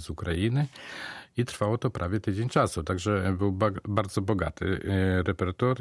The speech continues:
Natomiast, no, zmieniło się, zmieniło się z wiadomych przyczyn. Dzisiaj mamy, jeżeli dobrze liczę, dziewięćset chyba drugi dzień wojny. No i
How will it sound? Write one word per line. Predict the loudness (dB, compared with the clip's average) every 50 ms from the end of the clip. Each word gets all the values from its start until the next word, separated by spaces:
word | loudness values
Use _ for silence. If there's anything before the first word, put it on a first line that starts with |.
| -4 -8 -10 -16 _ _ _ _ 0
Natomiast, | 2 2 2 0 -2 0 2 2 4 4 2 2 0 -2 -2
no, | 0 2 2 2
zmieniło | 2 2 2 4 4 6 6 6 4 4 2
się, | 0 -2 -4
zmieniło | -6 -2 0 0 2 2 2 2 2 2
się | 0 0 0 2 2 2 2 0
z | 0 -2 -4 -6 -6 -2 2
wiadomych | 2 4 4 4 4 2 2 -2 -4
przyczyn. | -4 -2 -2 -2 0 0 0 0 0 0 0 -2 -2 -4
Dzisiaj | -2 -4 -2 0 0 2
mamy, | 2 4 2 2 2 4 4 2 2 0 -4 _ _ _ -20 -20 -20 _ _ -10
jeżeli | -6 -4 -4 -4 -4 -4 -4 -2
dobrze | -2 -2 0 0 2 2
liczę, | 2 2 2 0 -2
dziewięćset | 0 0 0 2 2 0 0 -2 -8 -8 -6
chyba | -4 -4 -2 -2
drugi | -2 0 0 0 2 0 0
dzień | 0 0 0 0 -2
wojny. | -2 -2 -2 0 0 0 0 0 -2 -4 -6 -12 -20 _ _ _ _ _ _ _ _ _ _ _ _ -20 -20 -20 -18 -14 -14 -14 -14 -14 -20 -20 -20 -20 -20 -20 -20 -20 _ _ _ _ _ -2
No | 0 0
i | 2 4 4 2 2 0